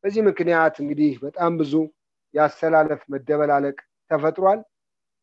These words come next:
እና ከዛ በኋላ ተጣርቶ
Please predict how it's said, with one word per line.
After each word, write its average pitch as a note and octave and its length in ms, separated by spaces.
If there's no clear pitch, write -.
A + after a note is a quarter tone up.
እና C3 120
ከዛ B2+ 140
በኋላ C#3+ 320
ተጣርቶ D3+ 520